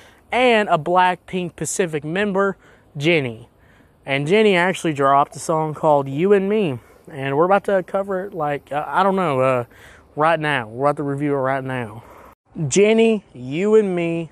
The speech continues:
let's talk about it. Let's start off with the beat. <clears throat> Let's start off with the beat. The beat is pretty good.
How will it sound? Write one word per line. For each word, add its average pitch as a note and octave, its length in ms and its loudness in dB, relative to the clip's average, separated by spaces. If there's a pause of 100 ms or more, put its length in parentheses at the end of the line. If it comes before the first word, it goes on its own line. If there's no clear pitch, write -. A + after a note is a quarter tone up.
let's C#3 400 0
talk E3 320 2
about D3 360 2
it. D3+ 240 0
Let's G#3+ 160 2
start G#3+ 240 4
off E3+ 160 4
with D3+ 120 -6
the C3+ 80 -6
beat. C3 380 -8 (1080)
<clears throat> - 0 -
Let's F#3 960 0
start G#3 180 4
off D#3+ 60 0
with C#3 80 -14
the C3+ 60 -10
beat. C3 240 -6 (360)
The D3 120 -6
beat F#3+ 220 -2
is G#3+ 120 2
pretty F#3+ 320 0
good. D3+ 440 2